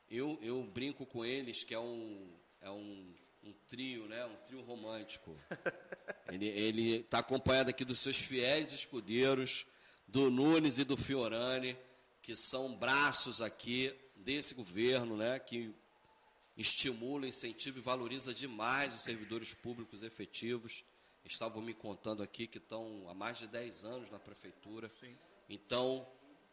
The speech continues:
Speaker 1: vira e mexe, eles vão participar aqui com a gente, sobretudo quando a gente tratar de memória,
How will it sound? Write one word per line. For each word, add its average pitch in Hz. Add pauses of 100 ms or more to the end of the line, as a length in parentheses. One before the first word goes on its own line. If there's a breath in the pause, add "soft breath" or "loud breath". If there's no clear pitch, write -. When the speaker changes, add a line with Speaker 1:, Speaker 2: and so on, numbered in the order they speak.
(120)
Speaker 1:
vira 131
e 123
mexe, 127
eles 123
vão 123
participar -
aqui 113
com 117
a 101
gente, 113
sobretudo 120
quando 120
a 90
gente 113
tratar 110
de 110
memória, 104